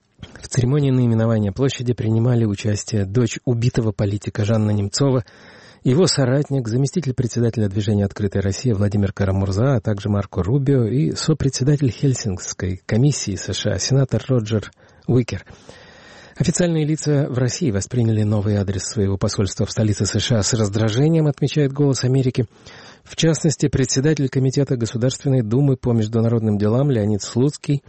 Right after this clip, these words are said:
в январе этого года назвал американскую инициативу грубой, предпринятой по-, в пику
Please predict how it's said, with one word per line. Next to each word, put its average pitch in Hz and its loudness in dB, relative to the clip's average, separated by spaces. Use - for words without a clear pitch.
в 110 0
январе 123 2
этого 131 -6
года 123 -2
назвал 110 0
американскую 123 0
инициативу 110 -2
грубой, 127 0
предпринятой - -2
по-, - -2
в - -20
пику 139 0